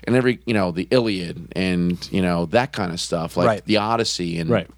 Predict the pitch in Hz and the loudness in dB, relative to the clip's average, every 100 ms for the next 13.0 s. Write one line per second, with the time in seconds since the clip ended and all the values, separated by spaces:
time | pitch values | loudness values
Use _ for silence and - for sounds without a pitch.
0 | - 107 113 110 110 107 _ - - - | 0 4 6 4 2 0 _ -20 -20 -20
1 | - 87 92 90 90 - - 107 110 120 | -4 2 4 4 0 0 4 6 6 4
2 | 127 113 101 98 - - 90 95 101 98 | 4 6 6 4 0 -4 0 2 2 0
3 | 98 95 98 95 92 92 - 82 90 90 | -2 -2 0 2 2 0 -2 -2 0 0
4 | - 98 92 92 - 101 95 95 110 98 | 2 2 2 2 4 4 4 2 2 2
5 | 85 87 - - - - 95 98 92 - | 0 -6 -14 -20 -12 -2 2 4 4 0
6 | 87 85 90 82 82 87 82 80 76 85 | -2 -2 0 0 -2 -4 -2 -2 -2 -4
7 | - 82 80 - 80 78 80 78 78 80 | -4 -4 -4 -4 -4 -4 -4 -2 -2 -4
8 | - - - - 87 85 80 80 78 80 | -6 -16 -20 -6 -2 0 0 0 0 -2
9 | - 110 107 95 90 - - 123 - 123 | 0 0 2 -2 -4 -8 -2 -2 0 0
10 | 104 104 104 - 92 90 87 90 - 92 | 4 4 4 0 0 2 2 2 2 0
11 | - 92 90 92 87 - 90 82 80 80 | 0 -2 0 0 -2 2 2 4 2 0
12 | - 92 85 82 190 175 247 202 190 208 | 0 0 2 2 2 4 4 4 2 2